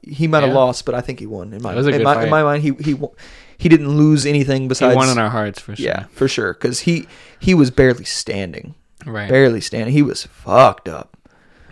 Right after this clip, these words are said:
Speaker 2: Okay.
Speaker 1: So, um,
Speaker 2: I got four prospects to watch out for. Not people that I think are gonna be champs this year or contenders, but just young people to watch out for. So, Jeff Molina, he's a flyweight. He's twenty-four, so he's our age.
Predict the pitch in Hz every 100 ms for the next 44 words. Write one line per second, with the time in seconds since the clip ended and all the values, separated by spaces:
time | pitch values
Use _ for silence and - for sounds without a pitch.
0 | - - 113 110 - - - - 127 117
1 | 120 127 - 107 113 117 - - 139 139
2 | 139 135 127 - 110 104 - - 104 101
3 | 98 95 - 113 131 160 147 147 135 135
4 | 135 127 117 - 147 131 131 123 - 120
5 | 113 110 98 117 107 98 107 107 107 -
6 | _ - 104 110 117 113 - 110 107 104
7 | 104 104 104 85 - 95 107 - 101 -
8 | _ _ _ - 123 139 156 143 127 123
9 | 127 113 - 110 113 107 101 120 - _
10 | _ - 120 110 113 _ - - 123 120
11 | 113 104 104 - 104 104 - - 113 104
12 | 101 104 -